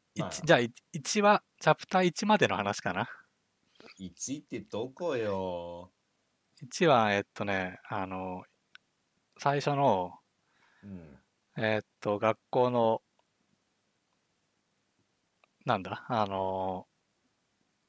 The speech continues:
Speaker 2: 盗聴器仕掛けた後とかの、あの辺がか-、
Speaker 1: ああ、はい。
Speaker 2: い-、一旦解決して、あの、電話がかかってきたとこ。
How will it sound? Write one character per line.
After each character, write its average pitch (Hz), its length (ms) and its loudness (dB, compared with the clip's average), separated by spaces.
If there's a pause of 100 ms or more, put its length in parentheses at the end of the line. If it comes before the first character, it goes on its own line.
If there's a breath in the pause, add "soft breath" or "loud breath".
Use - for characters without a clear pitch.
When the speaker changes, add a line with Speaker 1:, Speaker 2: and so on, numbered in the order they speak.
(360)
Speaker 2:
盗 131 140 -2
聴 120 160 0
器 95 160 -6
仕 - 80 -4
掛 104 120 4
け 104 80 0
た 95 140 2
後 - 200 -4
と - 100 -8
か 98 160 2
の、 92 300 -2 (880)
あ 156 80 0
の 127 100 6
辺 147 180 8
が 123 60 0
か-、 - 140 4
Speaker 1:
あ 156 40 6
あ、 - 20 8
は - 60 -10
い。 - 60 -20 (140)
Speaker 2:
い-、 190 60 2
一 - 140 -2
旦 180 180 8
解 185 200 8
決 160 260 0
し - 100 -4
て、 143 400 10 (840)
あ 117 140 6
の、 110 140 4
電 147 220 10
話 156 100 10
が 151 120 8
か - 140 4
か 151 80 10
っ 147 60 6
て - 120 0
き - 20 2
た 104 120 4
と 95 80 2
こ。 - 160 -8